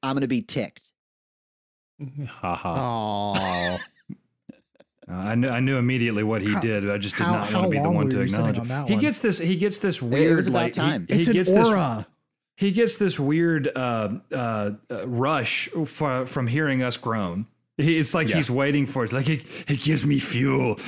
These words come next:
Speaker 4: It sustains me. <laughs> Yes, let me hear your groans."
Speaker 3: Well, Trip, how about you? What would you like to see?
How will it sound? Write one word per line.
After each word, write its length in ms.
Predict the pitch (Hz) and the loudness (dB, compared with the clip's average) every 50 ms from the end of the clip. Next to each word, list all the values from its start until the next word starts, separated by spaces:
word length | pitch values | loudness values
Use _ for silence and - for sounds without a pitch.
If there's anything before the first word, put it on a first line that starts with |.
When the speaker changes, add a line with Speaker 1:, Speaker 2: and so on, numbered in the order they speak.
| - - | -4 -2
Speaker 4:
It 100 | - - | 0 2
sustains 720 | - - - 165 - 175 - - - 170 165 170 160 160 156 | 2 2 4 4 2 2 2 2 2 2 4 4 2 2 2
me. 100 | 156 135 | 2 2
<laughs> 0 | |
Yes, 400 | 123 113 156 156 143 139 - - - 196 190 156 | 2 2 2 2 0 0 -2 -4 -4 -2 0 2
let 220 | 160 180 185 170 190 | 4 4 4 4 4
me 100 | 208 185 | 4 4
hear 180 | - 180 180 | 4 2 2
your 180 | 180 175 165 160 | 4 4 4 4
groans." 920 | 151 156 151 156 151 151 147 143 135 123 147 151 139 123 117 - - - - _ _ _ _ 170 | 2 2 2 2 2 2 2 2 0 0 -2 -2 0 0 -2 -2 -6 -10 -12 _ _ _ _ 0
Speaker 3:
Well, 140 | 170 170 | 0 0
Trip, 300 | 170 - - 202 190 151 | 2 2 2 2 2 2
how 100 | 160 190 | 2 2
about 240 | 185 175 180 160 151 | 2 2 2 2 2
you? 320 | 160 160 160 139 117 104 101 | 2 2 2 2 2 0 -2
What 160 | 113 131 131 | -4 -4 -2
would 140 | 131 139 135 | -2 0 0
you 80 | 131 | 0
like 160 | 131 127 117 - | 0 -2 -2 -4
to 80 | 127 | -6
see? 320 | 117 - 110 95 98 90 | -6 -4 -4 -4 -6 -8